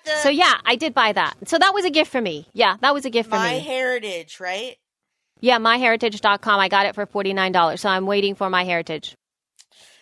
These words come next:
Speaker 1: And then
Speaker 2: Yep.
Speaker 1: you're gonna have to hock up. You won't believe how much spit you have to use.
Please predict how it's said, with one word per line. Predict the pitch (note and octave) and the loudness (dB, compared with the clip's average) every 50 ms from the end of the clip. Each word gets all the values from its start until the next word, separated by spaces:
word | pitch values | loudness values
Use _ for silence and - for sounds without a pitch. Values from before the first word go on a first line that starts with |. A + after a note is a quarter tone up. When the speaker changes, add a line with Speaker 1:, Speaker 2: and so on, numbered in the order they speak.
| _ - | _ -12
Speaker 1:
And | A3 A3 | -6 -4
then | B3 B3 | -4 -4
Speaker 2:
Yep. | B3+ | -4
Speaker 1:
you're | C4 B3 B3+ | -6 -8 -6
gonna | B3+ B3 A#3+ | -6 -4 -6
have | A#3+ A#3+ | -6 -4
to | - B3 | -4 -4
hock | G#3+ G#3+ B3+ B3 B3 A#3+ B3 C4+ | -4 -2 0 0 0 0 0 -2
up. | B3 A3 | -4 -4
You | G#3+ C4 F#4+ A4 | -4 -6 -4 -2
won't | G#4 E4 D4 - | -2 -2 -2 -2
believe | B3+ A#3+ A#3 B3+ C4 C#4 B3+ | -4 -4 -4 -6 -8 -8 -4
how | C#4 A3+ | -4 -4
much | G#3 G3 F#3 F3+ - | -4 -6 -8 -8 -10
spit | - - - - A3+ G3 | -12 -10 -6 -4 -4 -4
you | F#3+ E3+ | -4 -4
have | E3+ E3 D#3+ E3 - - | -2 -2 -2 -2 -4 -8
to | E3 | -20
use. | D#3+ D#3 E3 E3 D#3+ D#3 D#3 D3+ D#3 D#3+ D#3+ - - - | -16 -14 -12 -10 -10 -10 -10 -12 -12 -14 -14 -16 -18 -18